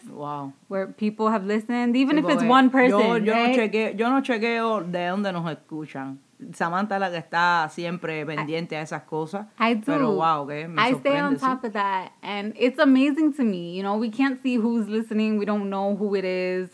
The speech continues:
Speaker 2: And again, it could be one person in one place,
Speaker 1: Claro.
Speaker 2: but just to know that it's had that kind of reach and that there are people listening from all over the place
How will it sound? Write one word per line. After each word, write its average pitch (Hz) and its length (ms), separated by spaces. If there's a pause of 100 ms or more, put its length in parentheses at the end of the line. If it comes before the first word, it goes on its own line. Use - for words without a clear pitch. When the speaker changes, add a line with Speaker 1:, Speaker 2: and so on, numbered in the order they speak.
Speaker 2:
And 202 160
again, 208 320
it 190 100
could 185 140
be 214 80
one 233 260
person 208 640
in 202 240
one 202 240
place, 202 480
Speaker 1:
Claro. 160 160
Speaker 2:
but 185 300 (400)
just 254 300
to 285 80
know 240 280
that 214 200
it's 185 160
had 214 180
that 175 220
kind 202 200
of 180 160
reach 196 460
and 180 180
that 165 200
there 165 200
are 180 60
people 190 320
listening 180 420
from 180 220
all 190 260
over 202 220
the 185 100
place 160 520